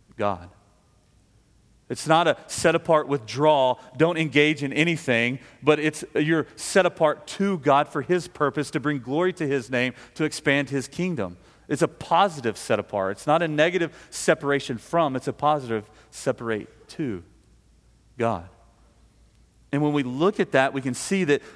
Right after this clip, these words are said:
our foundation can be resting on Christ alone because we're set apart to his calling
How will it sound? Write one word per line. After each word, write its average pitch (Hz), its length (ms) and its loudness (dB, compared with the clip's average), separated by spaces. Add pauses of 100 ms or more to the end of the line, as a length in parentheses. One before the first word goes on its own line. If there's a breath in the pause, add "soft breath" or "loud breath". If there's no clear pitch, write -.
(120)
our 147 160 4
foundation 170 840 0
can 151 220 -2
be 147 240 -4
resting 147 580 0
on 131 120 0
Christ 156 500 -2
alone 135 240 -2 (220 loud breath)
because 139 280 -4
we're 131 120 -4
set 160 260 0
apart 147 380 -2
to 196 420 -2 (400 loud breath)
his 170 340 0 (220)
calling 117 460 -4